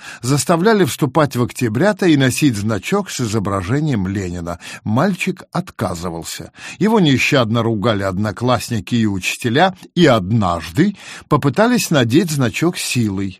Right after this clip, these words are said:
Побили, разорвали рубашку, но своего не добились.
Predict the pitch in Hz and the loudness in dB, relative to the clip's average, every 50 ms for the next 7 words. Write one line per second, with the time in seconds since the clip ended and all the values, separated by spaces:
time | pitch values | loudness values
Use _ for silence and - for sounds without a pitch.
0 | _ _ - 214 196 151 113 120 113 101 92 98 123 151 - - - - - - | _ _ 0 2 2 2 2 2 2 2 0 0 -2 -2 -4 -10 -16 -4 -2 2
1 | 127 135 139 120 151 160 170 190 247 233 196 147 123 127 123 110 117 143 156 - | 4 4 4 4 4 4 4 4 4 6 6 6 6 4 4 4 4 4 4 2
2 | - - 165 151 143 139 165 220 247 - - 226 185 196 190 165 143 175 175 180 | 0 0 2 2 4 6 6 4 4 2 0 2 2 4 4 4 4 4 4 4
3 | 175 160 156 151 123 104 117 120 110 117 107 - - - | 2 2 2 2 2 2 0 0 0 -2 -4 -6 -10 -14